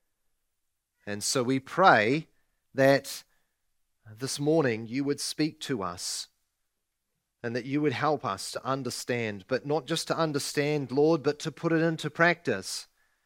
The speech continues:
That we wouldn't be like the man in James who looks into a mirror and forgets what his face, but Lord, we would go and we would be not just hearers, but doers of your word.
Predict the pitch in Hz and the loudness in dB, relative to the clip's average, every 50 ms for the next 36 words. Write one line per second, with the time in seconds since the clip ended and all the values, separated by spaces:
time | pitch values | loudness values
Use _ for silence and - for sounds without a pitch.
0 | _ _ _ - 143 143 131 147 147 143 139 151 165 165 170 165 123 160 156 147 | _ _ _ -2 -2 0 0 2 0 0 4 2 2 2 2 0 2 2 4 6
1 | 156 147 147 156 156 - - 139 139 135 143 147 147 151 147 147 143 143 127 139 | 8 8 8 8 4 0 -2 -2 0 2 4 4 4 4 4 2 0 -2 2 4
2 | 147 147 147 135 123 113 110 - - 131 127 120 131 156 151 - - - 147 143 | 6 6 6 6 4 2 -2 -4 -2 -2 0 0 0 -2 -2 -4 -4 -2 -2 -2
3 | 135 - 147 135 135 127 123 127 127 127 127 123 120 123 120 117 - - 127 110 | -2 -2 -2 0 0 0 0 2 2 4 4 4 2 0 -4 -6 -6 -6 -6 -4
4 | 101 123 139 139 - - - 127 127 98 123 120 - - - - 127 123 107 98 | 0 -2 -2 -2 -4 -8 -8 -8 -8 -6 -6 -6 -6 -6 -4 -2 0 0 -2 -4
5 | 98 - - - - - 123 117 107 123 123 123 127 127 117 104 - - - - | -8 -8 -8 -10 -6 -4 -4 -4 -4 -2 0 2 2 0 0 -4 -10 -20 -20 -20
6 | - _ - 123 117 107 123 110 101 - 131 131 131 123 113 107 101 98 92 117 | -18 _ -6 -4 -4 -2 -4 -4 0 2 4 6 6 6 4 2 -2 -6 -6 -8
7 | 113 107 110 107 90 117 113 107 113 123 - - - 131 - - - - 113 107 | -6 -6 -6 -6 -4 -4 -4 -2 -2 -4 -4 -4 -6 -6 -6 -6 -10 -6 -4 -2
8 | 104 104 104 104 98 87 - 98 110 - - - 120 123 117 117 117 98 87 107 | 0 0 0 -2 -4 -6 -6 -8 -8 -8 -6 -6 -4 -2 -2 -2 -2 -2 -4 -6
9 | 92 95 104 104 98 90 85 85 82 73 73 _ | -6 -4 -4 -4 -4 -4 -8 -14 -16 -18 -20 _